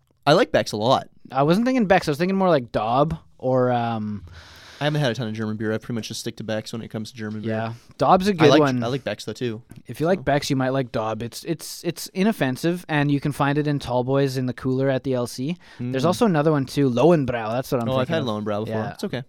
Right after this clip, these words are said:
Speaker 2: Lowenbrau. You
Speaker 1: Yeah, it
Speaker 2: gotta
Speaker 1: wasn't,
Speaker 2: say it with that
Speaker 1: wasn't
Speaker 2: accent.
Speaker 1: super,
Speaker 2: Lowenbrau.
Speaker 1: yeah. I gotta be honest, I actually, and maybe this is me being, I don't know, a wi-, a wimp, but I like, uh, I like Mexican beers.
Speaker 2: Mm.
Speaker 1: A lot. I can't think of a Mexican beer I don't like.
Speaker 2: Like Corona.
Speaker 1: Corona, Dos
Speaker 2: What
Speaker 1: Equis,
Speaker 2: else? Dos Equis.
Speaker 1: uh,
Speaker 2: Is that
Speaker 1: Pacifico.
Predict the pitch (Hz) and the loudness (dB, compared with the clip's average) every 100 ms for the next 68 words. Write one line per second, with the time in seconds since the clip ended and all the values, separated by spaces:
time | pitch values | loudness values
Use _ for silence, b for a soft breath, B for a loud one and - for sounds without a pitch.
0 | _ - 117 131 120 117 110 110 120 131 | _ -8 -4 -2 -2 -4 -4 -4 -2 0
1 | 143 135 131 120 123 104 95 113 135 110 | 0 2 0 -2 -6 -8 -6 -2 -2 -2
2 | 101 110 110 107 B B B B - 156 | -2 -2 -4 -10 B B B B 0 2
3 | 147 143 - 127 127 - 120 117 113 113 | 2 0 2 2 2 0 -4 -4 -4 -4
4 | 110 107 110 104 - 107 110 107 104 - | -4 -4 -4 -6 -8 -8 -6 -6 -8 -10
5 | 113 107 101 104 123 _ 214 64 107 - | -6 -6 -8 -12 -16 _ -14 -12 -12 -14
6 | - 113 107 104 104 117 - b b - | -8 -6 -6 -6 -6 -8 -12 b b 2
7 | 127 123 120 120 123 107 95 107 104 - | 4 4 4 2 0 0 0 -2 -2 -6
8 | - - - - - - _ _ _ _ | -14 -14 -14 -12 -14 -18 _ _ _ _
9 | 123 123 113 101 120 139 123 113 110 - | -2 0 0 -2 -4 -6 -4 -4 -6 -6
10 | 113 110 104 101 101 120 - 127 127 127 | -6 -4 -4 -6 -6 -8 -6 -2 -2 -2
11 | 131 135 135 127 - 151 160 160 147 120 | 0 -2 -2 -6 -2 0 2 0 -2 -2
12 | 151 143 143 117 110 101 - 110 117 110 | -2 -2 -4 -4 -6 -10 -14 -12 -12 -8
13 | 135 123 117 113 254 - - 143 160 165 | -4 0 2 2 2 -2 -8 -6 -4 0
14 | 151 147 151 | 0 0 -2